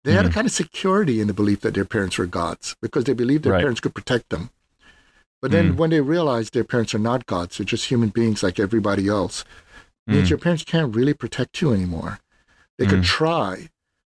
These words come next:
Speaker 1: but they, you now face the same limitations as your parents. And for, it makes it tumultuous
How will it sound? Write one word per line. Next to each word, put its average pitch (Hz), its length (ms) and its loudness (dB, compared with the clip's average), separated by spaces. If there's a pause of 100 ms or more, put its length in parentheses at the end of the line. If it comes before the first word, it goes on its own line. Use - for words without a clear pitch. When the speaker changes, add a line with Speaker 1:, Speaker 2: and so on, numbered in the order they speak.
(180)
Speaker 1:
but 131 240 -8
they, 143 240 0
you 160 260 0
now 151 200 2
face 123 320 -2
the - 80 -16
same 127 240 0
limitations 123 580 0
as 113 140 -4
your 113 60 -2
parents. 117 600 -4 (560)
And 135 240 0 (120)
for, 135 260 -2
it 135 140 -2
makes 170 260 0
it 180 140 -4
tumultuous 135 720 0